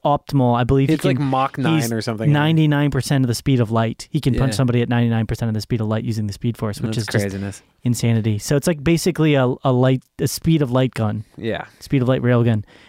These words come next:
Speaker 1: Um, Caitlin was interesting in this one.
Speaker 2: Mm-hmm.
Speaker 1: They're definitely kind of going still with that whole, like,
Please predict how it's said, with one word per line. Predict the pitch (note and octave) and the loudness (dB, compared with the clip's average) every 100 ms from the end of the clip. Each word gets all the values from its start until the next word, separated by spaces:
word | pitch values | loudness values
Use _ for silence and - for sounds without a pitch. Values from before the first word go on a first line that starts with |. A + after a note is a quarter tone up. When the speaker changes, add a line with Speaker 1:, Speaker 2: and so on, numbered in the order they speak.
| - - | -20 -2
Speaker 1:
Um, | D3 D3 C#3 C3+ B2 _ _ _ _ - - _ - | 0 2 2 2 -2 _ _ _ _ -20 -20 _ -4
Caitlin | G3+ - G3 | -2 2 2
was | F#3 E3 | 4 2
interesting | F3 F3 - E3+ | 2 -2 0 0
in | E3 | 2
this | D3+ | 0
one. | F3 F3 F3+ | 0 2 2
Speaker 2:
Mm-hmm. | C#3 | 2
Speaker 1:
They're | C#3+ C3 | 0 0
definitely | C#3+ D3 C#3 B2+ | 0 2 2 0
kind | - D3+ | -2 -2
of | C3 | 0
going | C3 C3+ B2+ | 2 2 0
still | - C#3+ C3+ | 0 2 2
with | C3 | 2
that | A#2+ | 0
whole, | C3 C3 | 2 2
like, | B2 A#2+ - | 2 2 -4